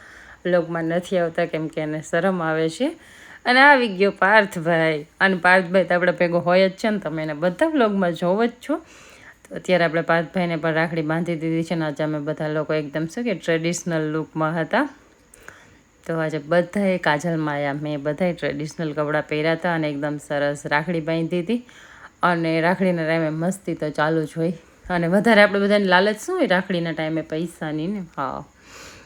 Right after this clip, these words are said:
<laughs> તો મને પૈસા પણ મળી ગયા છે. પાર્થ મારાથી નાનો છે, તો મારાથી લેવાય નહીં, but અમે મસ્તી કરતા કરતા લીધા છે. પછી અહીંયા જો માયા રાખડી બાંધી દીધી છે ને હવે ચાલુ થઈ ગયા છે ફોટા વીડિયો બનાવવાના. અહીંયા માયા રાખડી બાંધે છે પાર્થભાઈને.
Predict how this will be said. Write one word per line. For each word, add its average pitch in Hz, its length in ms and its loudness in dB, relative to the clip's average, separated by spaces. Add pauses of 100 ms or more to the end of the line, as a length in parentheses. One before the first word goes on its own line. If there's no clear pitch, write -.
(120)
<laughs> - 2250 2 (180)
તો 269 120 10
મને 226 240 6
પૈસા 202 360 6
પણ 196 200 4
મળી 190 200 4
ગયા 185 200 4
છે. 220 120 0
પાર્થ 185 300 2
મારાથી 180 360 2
નાનો 175 340 0
છે, 202 160 -6
તો 185 100 -6
મારાથી 160 460 -6
લેવાય 170 300 0
નહીં, 175 280 -2
but 156 180 -4
અમે 156 180 -2
મસ્તી 160 360 -4
કરતા 151 300 -2
કરતા 151 320 -4
લીધા 151 360 -2
છે. 196 120 -4 (140)
પછી 160 240 -4
અહીંયા 156 300 -4
જો 160 160 -2
માયા 156 480 -2 (380)
રાખડી 165 300 0
બાંધી 160 340 -2
દીધી 160 280 -4
છે 170 140 -4
ને 160 80 -2
હવે 156 220 0
ચાલુ 156 300 -2
થઈ 151 180 -4
ગયા 147 280 -6
છે 170 120 -4
ફોટા 151 320 -4
વીડિયો 147 300 -4
બનાવવાના. 156 600 -2
અહીંયા 147 300 -4
માયા 151 280 -2
રાખડી 151 340 -6
બાંધે 143 360 -8
છે 160 120 -10
પાર્થભાઈને. 226 760 0